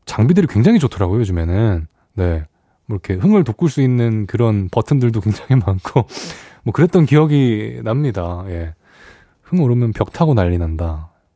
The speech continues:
궁금합니다. 강은지님, "근데 연기하는 거 보니까 <laughs> 오빠 진짜 안 놀아본 티가 나네요." 라고. <laughs>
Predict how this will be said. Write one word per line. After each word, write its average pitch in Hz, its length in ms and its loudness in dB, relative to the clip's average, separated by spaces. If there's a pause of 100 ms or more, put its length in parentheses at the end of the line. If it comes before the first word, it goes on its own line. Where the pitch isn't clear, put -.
궁금합니다. 101 500 -4 (840)
강은지님, 139 720 2 (600)
"근데 160 200 2
연기하는 165 380 4
거 - 120 -2 (120)
보니까 110 520 0 (300)
<laughs> - 580 -10
오빠 143 140 2
진짜 147 240 2
안 104 140 2
놀아본 180 340 4
티가 196 200 2
나네요." 101 600 2
라고. 87 320 -4 (220)
<laughs> - 1120 -10